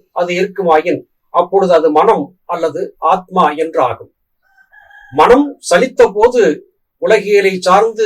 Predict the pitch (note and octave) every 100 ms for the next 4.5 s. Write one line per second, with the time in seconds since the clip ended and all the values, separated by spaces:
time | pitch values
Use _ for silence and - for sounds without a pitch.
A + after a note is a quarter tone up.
0 | G3 E3+ A3 G3 F3+ F3+ D#3 D#3 C#3 C3
1 | C3+ _ _ _ _ C#3 A3 A#3+ G#3+ F#3+
2 | F3+ D3 G#3 A#3+ G#3 F#3 G#3+ G3 F3+ F#3
3 | G3+ G#3+ - G3+ C4 - A3+ F#3 F3+ F3
4 | E3 D3+ E3 F3 F3